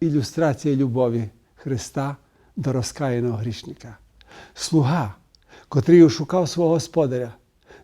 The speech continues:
не мав чим відшкодувати збитки. Грішник, який упродовж багатьох років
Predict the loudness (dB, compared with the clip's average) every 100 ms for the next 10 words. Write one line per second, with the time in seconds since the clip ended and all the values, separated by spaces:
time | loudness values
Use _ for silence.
0 | 4 6 6 4 4 2 2 2 0 2
1 | 2 2 0 -2 -4 -4 -6 -10 -20 _
2 | _ _ -20 -4 4 6 6 2 -6 -10
3 | -16 -20 2 6 8 8 6 0 2 8
4 | 10 8 4 2 4 2 2 2 2 0
5 | 0 -2 -2 -4 -4 -2 -2